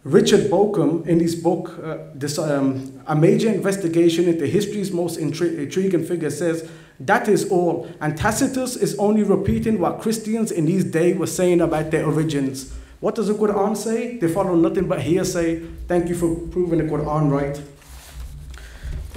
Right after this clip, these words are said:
Then Doctor White mentioned that Jesus was baptized by John, and remember Doctor White tried to make it like Jesus is the perfect sacrifice, et cetera. Then why was he baptized by John?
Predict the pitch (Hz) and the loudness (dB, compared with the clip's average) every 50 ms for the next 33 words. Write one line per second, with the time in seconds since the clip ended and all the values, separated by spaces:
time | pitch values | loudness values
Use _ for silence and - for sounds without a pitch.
0 | - - - - - 127 123 165 180 202 208 - - - - - - - - - | -16 -16 -18 -18 -16 -4 0 2 2 2 2 0 -2 -8 -12 -14 -18 -20 -20 -20
1 | - - _ _ _ _ _ _ - - - - - - - - - - - - | -20 -20 _ _ _ _ _ _ -4 -4 -4 -4 -6 -10 -14 -18 -20 -20 -20 -20
2 | - _ _ - _ _ - - - - - _ 131 170 175 - 170 156 170 196 | -20 _ _ -20 _ _ -20 -20 -20 -20 -20 _ -4 -2 -2 0 0 2 4 4
3 | 202 - 196 196 196 180 - - 190 185 175 156 - - - - 175 180 175 175 | 2 2 2 2 2 2 0 0 0 0 0 0 -2 -4 -4 -4 -2 0 0 0
4 | 165 160 170 170 165 160 - - - - 127 160 165 165 160 - 175 165 165 165 | 0 0 0 -2 -2 -2 -6 -8 -10 -6 0 2 2 2 2 0 2 2 2 2
5 | 160 151 151 143 131 151 160 170 165 156 151 147 139 - - 139 139 147 160 180 | 2 0 0 0 0 0 2 4 4 4 4 4 0 0 -2 -4 0 2 4 4
6 | 190 185 170 160 143 156 165 165 - 160 143 160 160 - - 165 147 147 151 143 | 4 4 4 4 2 0 -2 -2 -2 -2 -2 0 0 0 -2 -2 -4 0 0 2
7 | 147 151 156 151 156 156 - - - 135 127 117 - 156 165 160 165 160 160 147 | 2 2 0 0 -2 -4 -4 -4 -4 -4 -4 -4 -4 -4 -2 0 0 -2 -2 -4
8 | - - 147 - - - 170 165 165 170 160 - - - 165 160 - - 160 - | -4 -4 -6 -6 0 2 2 2 2 0 -4 -4 -4 -2 -2 -2 -2 -4 -8 -6
9 | - 156 147 143 - 139 - - - 156 147 151 - 147 139 139 135 - - - | -4 -4 -4 -4 -6 -8 -10 -8 -6 -6 -6 -6 -8 -8 -8 -8 -10 -14 -16 -20
10 | - - - - 151 147 151 143 165 220 247 262 240 233 - 226 226 226 226 220 | -20 -20 -14 -8 -6 -4 -2 -2 0 0 0 0 0 -2 -2 -2 -4 -2 -4 -6
11 | - - 196 196 190 - 208 208 196 - 160 180 175 165 - 160 185 202 220 - | -2 -2 -2 -2 -2 -2 -2 -2 -2 0 0 0 0 2 2 0 0 0 0 -4
12 | - - | -8 -12